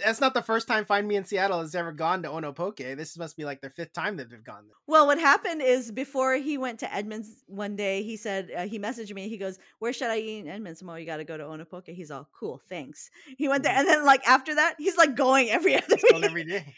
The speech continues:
Speaker 2: And, and he lives downtown Seattle, so that says something. Like, he's coming up here for that. <laughs> Oh, so, no, it's good, you guys. It's, it's real stuff.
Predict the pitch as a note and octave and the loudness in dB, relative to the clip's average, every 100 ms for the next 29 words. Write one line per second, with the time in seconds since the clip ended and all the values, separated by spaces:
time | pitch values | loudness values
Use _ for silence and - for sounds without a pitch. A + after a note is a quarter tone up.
0 | - E4+ E4 F#4 A#4 C#5+ E5 D5+ C#4+ B3+ | 2 4 4 4 6 8 8 6 2 2
1 | C#4 D#4+ C4 C4 B3 F#3 B3 D#3+ C3+ - | 2 0 -2 -2 -4 -2 -2 -2 -8 -8
2 | G3+ G#3+ G4+ C4 A3+ C4 E3 - C#3 D3 | -2 -2 -2 -4 -4 -4 -8 -8 -10 -10
3 | - D4+ - - A3+ D#3+ C#3+ - - D3 | -6 -8 -8 -8 -6 -8 -12 -16 -12 -10
4 | - G3 - - G#3+ C4+ A#3+ - C4 - | -6 -6 -6 -2 -2 0 -4 -6 -14 -14
5 | C#4+ - A#3 - _ C4 _ _ - A#4 | -14 -12 -16 -16 _ -20 _ _ -20 -16
6 | G#4+ F#4 C#4 C#4+ C#4+ C4+ C4 B3+ F3+ D#3+ | -14 -14 -10 -8 -6 -6 -8 -10 -10 -10
7 | F3+ G3+ A3+ G#3 A3+ D4 D4+ D4 A#3+ A3 | -10 -8 -6 -6 -2 0 0 0 0 0
8 | G#3 B3+ - D4 D4 D4+ C#4+ - - | -4 -10 -10 -10 -4 -2 -2 -4 -6